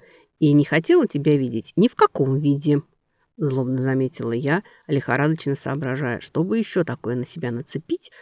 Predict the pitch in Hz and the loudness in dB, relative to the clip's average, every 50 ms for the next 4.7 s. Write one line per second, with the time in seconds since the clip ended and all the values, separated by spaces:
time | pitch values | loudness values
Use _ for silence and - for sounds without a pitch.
0 | - - - - - 156 143 135 - - - 175 240 - - - - 131 - - | -20 -20 -10 0 0 0 0 0 -4 -2 0 0 0 0 -2 -6 -6 -6 -6 -4
1 | - 143 - 147 139 135 156 143 127 - 139 151 156 160 - - 151 147 - - | -6 -4 -4 -4 -6 -4 -4 -4 -2 0 0 0 0 -2 -4 -8 -8 -8 -8 -10
2 | 156 - - 139 127 120 131 135 - - - 104 95 110 - - - - - 170 | -10 -6 -4 -4 -2 -2 -4 -6 -8 -6 -6 -4 -6 -6 -10 -12 -10 -8 -8 -8
3 | - _ _ _ _ _ _ _ _ _ _ - - 117 123 120 131 147 165 185 | -10 _ _ _ _ _ _ _ _ _ _ -14 -10 -8 -2 2 6 6 8 8
4 | 208 226 254 240 185 143 135 123 104 - 64 85 80 - | 8 8 8 6 4 4 2 0 0 0 -2 -4 -6 -6